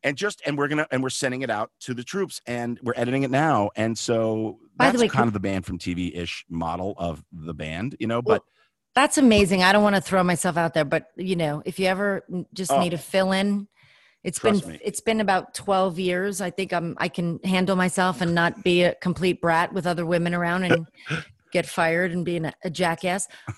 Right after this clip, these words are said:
Speaker 2: Um, but we, we recorded in David Foster's house.
Speaker 1: I know,
Speaker 2: <laughs>
Speaker 1: dude.
Speaker 2: I mean,
Speaker 1: Come
Speaker 2: that was,
Speaker 1: on.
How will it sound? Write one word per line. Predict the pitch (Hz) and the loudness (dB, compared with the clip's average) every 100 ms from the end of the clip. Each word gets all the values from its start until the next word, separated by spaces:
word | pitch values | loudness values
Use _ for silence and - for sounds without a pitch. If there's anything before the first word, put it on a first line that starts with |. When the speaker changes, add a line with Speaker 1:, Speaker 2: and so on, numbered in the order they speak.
| - | -2
Speaker 2:
Um, | 190 185 170 - - - | 0 0 -4 -10 -20 -6
but | 190 - - _ _ - | -4 -4 -10 _ _ -8
we, | 220 233 - - | -6 -6 -8 -8
we | 262 269 | -4 -4
recorded | 285 - 262 254 220 | -6 -6 -4 -4 -2
in | 208 | -2
David | - 147 160 151 | -2 -2 -2 -6
Foster's | 127 107 - - - | -6 -6 -8 -10 -10
house. | - - - - - | -8 -6 -6 -6 -6
Speaker 1:
I | - 226 285 | -2 -2 -2
know, | 269 269 302 302 302 285 262 208 185 | -4 -2 0 2 4 4 4 2 0
Speaker 2:
<laughs> | |
Speaker 1:
dude. | 143 135 117 98 87 - _ 175 269 | -2 0 0 -2 -6 -12 _ -18 -10
Speaker 2:
I | 202 | -6
mean, | 208 | -4
Speaker 1:
Come | 277 - | 0 2
Speaker 2:
that | 294 | 2
was, | 240 | 0
Speaker 1:
on. | 240 - - | -2 -8 -12